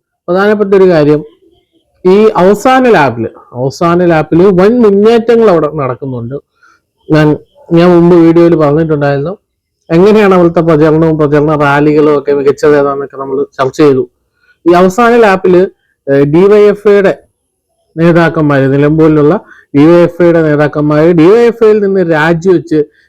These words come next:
എസ് ഡി പി ഐയിൽ ചേർന്നു എന്ന് പറയുന്ന ഒരു വാർത്ത വന്നു. അത് മാധ്യമങ്ങളൊന്നും വലിയ രീതിയിൽ കൊടുക്കുന്നില്ല എന്നുള്ളത്. ഇപ്പോ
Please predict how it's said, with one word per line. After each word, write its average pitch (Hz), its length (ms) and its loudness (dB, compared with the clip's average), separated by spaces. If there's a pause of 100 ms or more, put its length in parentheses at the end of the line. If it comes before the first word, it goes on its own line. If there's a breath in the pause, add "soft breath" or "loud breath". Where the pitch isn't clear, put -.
(140)
എസ് 139 220 -6
ഡി 165 60 2
പി 156 140 -2
ഐയിൽ 139 120 0
ചേർന്നു 131 360 -4
എന്ന് 131 140 -4
പറയുന്ന 127 340 -4
ഒരു 131 100 -4
വാർത്ത 139 320 0
വന്നു. 120 220 -10
അത് 214 220 0 (760 soft breath)
മാധ്യമങ്ങളൊന്നും 220 680 2
വലിയ 202 200 2
രീതിയിൽ 196 320 0
കൊടുക്കുന്നില്ല 170 760 -2
എന്നുള്ളത്. 107 240 -16
ഇപ്പോ 120 280 -16